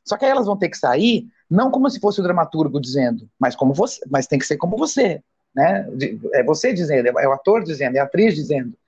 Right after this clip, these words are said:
E aí ela vai ter que passar pelo seu corpo. Então, se o seu corpo estiver, é, se o seu corpo tiver, perdão, uma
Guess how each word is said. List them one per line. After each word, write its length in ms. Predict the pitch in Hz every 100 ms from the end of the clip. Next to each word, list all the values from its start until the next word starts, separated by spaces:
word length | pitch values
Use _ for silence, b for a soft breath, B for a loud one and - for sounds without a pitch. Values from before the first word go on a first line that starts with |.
| _ _ _ _
E 80 | 147
aí 60 | 131
ela 100 | 131
vai 100 | 147
ter 100 | 135
que 60 |
passar 280 | - 165 165
pelo 140 | 165
seu 160 | 165 220
corpo. 440 | - 170 147 - - _ _ -
Então, 180 | 269 180
se 100 | 196
o 60 |
seu 220 | 190 247 277
corpo 400 | 233 196 160 160
estiver, 640 | - 165 147 135 120 - _ _ _ _ _ _ _ _ -
é, 220 | 135 135 131 - -
se 180 | - 151
o 40 |
seu 180 | - 190
corpo 300 | 190 180 165
tiver, 540 | - 214 160 156 139
perdão, 460 | - 143 139 127 123 b _ -
uma 600 | 143 147 139 131 123